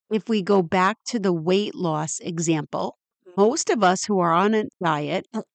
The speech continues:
actually practicing to be someone who exercises, who eats healthy, and who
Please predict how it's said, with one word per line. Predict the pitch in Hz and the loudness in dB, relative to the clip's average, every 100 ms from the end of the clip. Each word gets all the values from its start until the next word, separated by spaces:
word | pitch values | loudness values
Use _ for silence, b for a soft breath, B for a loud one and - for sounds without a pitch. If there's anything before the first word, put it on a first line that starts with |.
| 214 | -4
actually | 214 233 - 311 302 311 | -4 -4 -8 -6 -6 -6
practicing | - - 185 175 - 170 - 160 156 175 220 b b b _ | -8 -2 -2 -2 -6 -12 -8 -8 -4 -6 -6 b b b _
to | - 190 | -4 -4
be | 156 202 208 226 | -2 -2 0 0
someone | - 202 180 175 175 | 0 0 0 0 0
who | 165 170 | 0 -4
exercises, | - 151 - 165 165 - 180 180 185 202 196 - | -4 -10 -6 -6 -2 0 2 0 0 -2 -2 -4
who | 175 - | -6 -6
eats | 170 - - | -6 -6 -8
healthy, | 175 170 175 - 202 208 220 B B | -6 -6 -4 -2 0 0 -4 B B
and | 185 190 | -4 0
who | 185 | 0